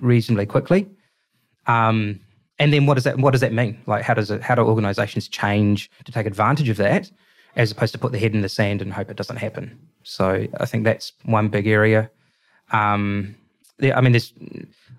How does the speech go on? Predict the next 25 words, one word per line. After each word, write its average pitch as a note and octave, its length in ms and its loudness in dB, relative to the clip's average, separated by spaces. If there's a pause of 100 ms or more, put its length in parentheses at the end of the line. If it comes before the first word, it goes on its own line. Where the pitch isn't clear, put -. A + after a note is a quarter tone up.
(200)
it, - 140 -6
there's C3 140 -2
gonna B2+ 220 4
be G#2+ 100 0
a G2 80 0
lot. G2+ 180 -2
I - 40 -2
mean, A#2 160 2
I A#2 60 2
think C3 180 0
A A#2+ 140 2
I, G#2 180 4 (160)
i-, - 140 -4 (100)
in B2 120 2
terms D#3 300 4
of, C3+ 160 2 (400)
in B2+ 100 0
terms E3 260 2
of C3 100 4
what A#2+ 200 4
it B2 120 2
will A2+ 140 0
do A2 280 0
to G#2+ 500 2 (720)
the A2 600 2